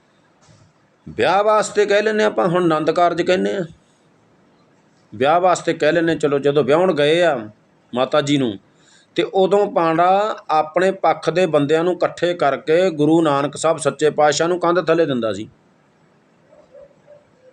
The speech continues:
ਜਿਹੜੀ ਕੰਧ ਹਜੇ ਵੀ ਮੌਜੂਦ ਹੈ, ਖੜੀ ਆ ਕੰਧ,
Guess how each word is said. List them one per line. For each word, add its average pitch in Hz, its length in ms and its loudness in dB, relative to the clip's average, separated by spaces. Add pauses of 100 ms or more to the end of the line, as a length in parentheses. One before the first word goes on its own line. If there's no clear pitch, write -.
(1160)
ਜਿਹੜੀ 156 180 0
ਕੰਧ 165 300 0
ਹਜੇ 143 260 2
ਵੀ 160 100 2
ਮੌਜੂਦ 139 400 2
ਹੈ, 107 180 -2 (600)
ਖੜੀ 160 280 0
ਆ 139 80 2
ਕੰਧ, 131 260 0